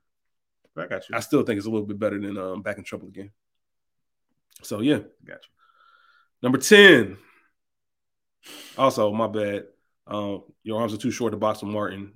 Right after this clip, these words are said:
Speaker 2: That was season one, episode twenty-four.
Speaker 1: Yeah.
Speaker 2: Re-, um, premiered April twenty-second, nineteen ninety-three, written by Benny R. Richburg Junior. Just gonna make sure we run through these because we wanna make sure everybody gets their
Speaker 1: Gets their
Speaker 2: flowers for
Speaker 1: flowers.
Speaker 2: these classic
Speaker 1: Yes.
Speaker 2: episodes.
Speaker 1: Yes,
Speaker 2: Um,
Speaker 1: absolutely.
Speaker 2: Garen Keith directed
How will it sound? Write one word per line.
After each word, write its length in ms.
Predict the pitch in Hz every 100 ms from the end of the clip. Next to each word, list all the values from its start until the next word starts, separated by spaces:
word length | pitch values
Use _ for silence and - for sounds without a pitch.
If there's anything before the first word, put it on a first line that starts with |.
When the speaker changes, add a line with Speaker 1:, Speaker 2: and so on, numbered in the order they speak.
| -
Speaker 2:
That 120 | 104
was 140 | 104
season 340 | - 117 113 110
one, 180 | 110
episode 440 | 110 117 - 107 101
twenty-four. 760 | 107 104 - 147 139 131 127 -
Speaker 1:
Yeah. 140 | 120 110 _
Speaker 2:
Re-, 220 | 107 98 -
um, 360 | 107 98 98 98 - 90 _ _ _
premiered 480 | - 131 127 110 104 _ -
April 240 | 123 117
twenty-second, 500 | - 107 104 120 110
nineteen 260 | 110 107 107
ninety-three, 600 | 101 101 113 113 107 104
written 240 | 110 110 98
by 120 | 98
Benny 340 | 104 110 110 107
R. 200 | 110 107
Richburg 480 | 107 104 107 101 104
Junior. 500 | 131 143 127 123 - - - _ _
Just 100 | -
gonna 140 | 113
make 160 | 113 110
sure 100 | 117
we 80 | 107
run 240 | 110 104
through 220 | 117 117
these 220 | 107 107 98
because 280 | 107 107
we 100 | 101
wanna 140 | 104 104
make 180 | 107 104
sure 160 | 101
everybody 380 | 107 107 101 101
gets 160 | 104 -
their 140 | 101
Speaker 1:
Gets 100 | -
their 80 | 123
Speaker 2:
flowers 300 | 123 113 101
for 60 | 90
Speaker 1:
flowers. 100 | 104
Speaker 2:
these 140 | 101
classic 460 | - 120 117 127 110
Speaker 1:
Yes. 100 | 117
Speaker 2:
episodes. 560 | 107 - 117 113 110
Speaker 1:
Yes, 280 | 92 - - -
Speaker 2:
Um, 60 |
Speaker 1:
absolutely. 300 | - - 107
Speaker 2:
Garen 280 | 120 151 135
Keith 320 | - 151 135
directed 560 | - 113 131 131 123 117